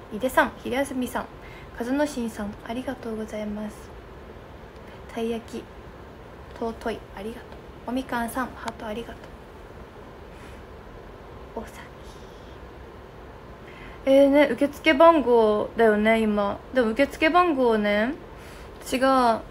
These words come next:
前に行ってた耳鼻科が、受付番号渡されるのに、名字で呼んでくるタイプの、も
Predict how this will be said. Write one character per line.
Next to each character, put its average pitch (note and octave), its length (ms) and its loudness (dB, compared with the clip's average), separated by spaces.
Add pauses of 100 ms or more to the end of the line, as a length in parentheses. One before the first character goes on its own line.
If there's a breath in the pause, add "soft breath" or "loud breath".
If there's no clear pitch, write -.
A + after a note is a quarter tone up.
(360)
前 B3 240 6
に C4+ 80 6
行 C4+ 60 6
っ C4 40 -4
て C#4 100 0
た A#3 100 6
耳 G#3+ 240 2
鼻 - 20 -2
科 G3+ 140 0
が、 G3+ 440 4 (440)
受 A#3+ 180 4
付 D4+ 220 2
番 E4 180 10
号 B3 80 6
渡 G#3 220 4
さ A3 160 2
れ A3 100 4
る A#3 100 6
の A3 120 4
に、 G#3 240 2
名 C4+ 240 12
字 A#3+ 120 4
で G3+ 80 6
呼 G3 100 4
ん G3 40 2
で G#3 80 2
く A3 160 4
る G#3+ 80 4
タ G#3+ 140 2
イ G3+ 60 2
プ G3+ 140 -2
の、 G3+ 300 4
も G#3 640 4